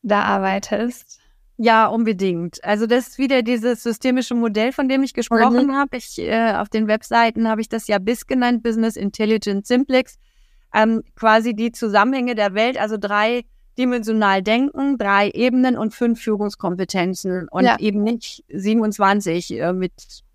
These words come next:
Speaker 2: womit ganz viele arbeiten, irgendwie soziale Kompetenz und psychisch, äh, äh, persönliche Kompetenz und Führungskompetenz und Feldkompetenz und was es da nicht alles gibt.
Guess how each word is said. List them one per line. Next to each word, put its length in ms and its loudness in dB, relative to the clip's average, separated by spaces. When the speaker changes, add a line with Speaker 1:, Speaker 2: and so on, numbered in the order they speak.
Speaker 2:
womit 320 -2
ganz 240 0
viele 260 0
arbeiten, 420 0
irgendwie 220 -4
soziale 480 0
Kompetenz 640 -4
und 80 -6
psychisch, 440 -2
äh, 260 -4
äh, 300 -2
persönliche 520 0
Kompetenz 580 -2
und 140 -10
Führungskompetenz 800 -4
und 100 -10
Feldkompetenz 500 -2
und 80 -6
was 160 2
es 120 -6
da 140 2
nicht 180 -4
alles 220 -6
gibt. 180 -10